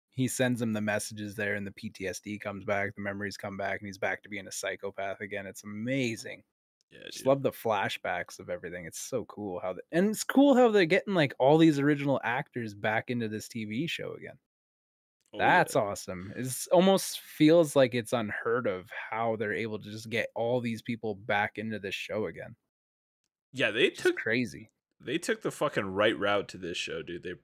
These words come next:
Speaker 2: they full speed nostalgia while offering something new and entertaining.
Speaker 1: Yeah.
Speaker 2: Yeah,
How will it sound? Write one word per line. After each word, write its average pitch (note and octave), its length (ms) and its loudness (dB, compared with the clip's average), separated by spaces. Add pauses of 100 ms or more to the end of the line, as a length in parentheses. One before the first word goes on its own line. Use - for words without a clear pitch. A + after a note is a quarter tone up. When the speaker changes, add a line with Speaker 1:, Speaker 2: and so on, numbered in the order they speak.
(340)
Speaker 2:
they G#2 180 -4
full E3+ 480 6
speed D#3 420 -4
nostalgia C3+ 800 0
while A2 480 8
offering G#2+ 460 0
something F#2+ 500 -10
new G2+ 340 -14 (400)
and G2+ 140 -12
entertaining. F#2 460 -4
Speaker 1:
Yeah. F#2 160 -4 (840)
Speaker 2:
Yeah, F#2+ 240 -10